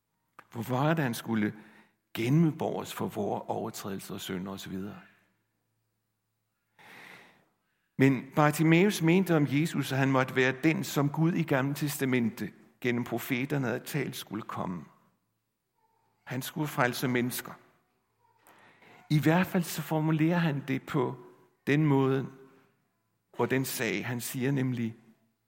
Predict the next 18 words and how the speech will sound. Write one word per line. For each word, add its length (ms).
"Jesus", 680
han 100
siger 260
ikke, 380
"Jesus 440
fra 140
Nazaret, 680
forbarm 360
dig 140
over 180
mig." 360
Men 120
han 140
råber, 720
"Jesus, 680
du 80
Davids 420
søn, 420